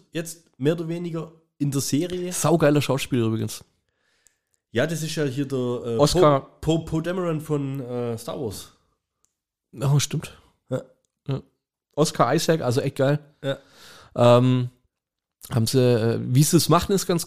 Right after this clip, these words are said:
Speaker 2: cool. Ich weiß
Speaker 1: Also
Speaker 2: nicht,
Speaker 1: wird
Speaker 2: hast
Speaker 1: er,
Speaker 2: du
Speaker 1: wird er jetzt als neuer Charakter über eine Serie eingeführt?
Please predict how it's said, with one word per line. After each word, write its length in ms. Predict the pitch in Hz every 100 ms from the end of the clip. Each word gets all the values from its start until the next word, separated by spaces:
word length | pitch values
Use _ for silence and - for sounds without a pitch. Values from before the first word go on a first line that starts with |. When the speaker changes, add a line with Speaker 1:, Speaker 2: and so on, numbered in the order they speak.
| -
Speaker 2:
cool. 200 | 180 180
Ich 80 | 135
weiß 80 | 160
Speaker 1:
Also 100 | 202
Speaker 2:
nicht, 80 | 180
Speaker 1:
wird 80 | 185
Speaker 2:
hast 60 |
Speaker 1:
er, 60 | 185
Speaker 2:
du 60 |
Speaker 1:
wird 100 | 180
er 80 | 220
jetzt 180 | 180 170
als 200 | 147 -
neuer 200 | 151 226
Charakter 440 | 220 160 151 170 165
über 200 | 160 147
eine 120 | 143
Serie 440 | - 170 190 170
eingeführt? 360 | 143 151 - 95